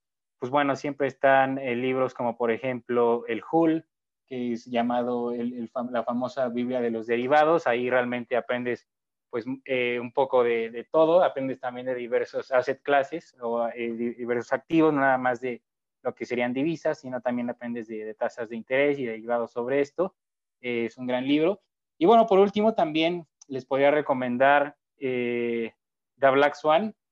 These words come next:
de Nassim Nicholas Taleb. Es un libro en donde él, pues, cuestiona las valuaciones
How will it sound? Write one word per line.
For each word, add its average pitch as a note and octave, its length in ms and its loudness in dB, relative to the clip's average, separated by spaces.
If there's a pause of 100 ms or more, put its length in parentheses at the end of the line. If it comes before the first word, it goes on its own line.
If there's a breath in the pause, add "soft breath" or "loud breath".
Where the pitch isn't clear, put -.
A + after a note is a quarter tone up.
de C3 200 -8
Nassim B2 380 -4
Nicholas B2 400 -4
Taleb. C#3+ 320 4
Es D3 180 2
un C#3 120 -6
libro C3+ 460 4 (320)
en B2+ 200 -4
donde B2 720 -2
él, C3 360 -2 (580)
pues, C3 400 -8 (960)
cuestiona F3 840 0
las C#3 200 -2
valuaciones D3+ 960 -2